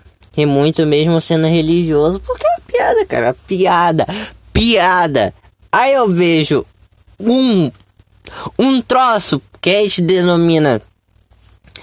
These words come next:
que, que, que nem ser humano deve ser, cara, esse filho da puta.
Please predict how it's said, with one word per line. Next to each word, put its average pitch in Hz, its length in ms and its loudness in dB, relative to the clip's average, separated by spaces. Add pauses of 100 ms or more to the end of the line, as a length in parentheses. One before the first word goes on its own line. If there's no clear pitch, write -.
(520)
que, 165 160 -4
que, - 260 -16
que - 140 -6
nem 240 400 2
ser 277 260 2
humano 226 400 2
deve 214 300 2
ser, 151 300 0
cara, 139 300 0
esse 143 160 -6
filho 147 360 0
da 143 140 2
puta. 120 440 -4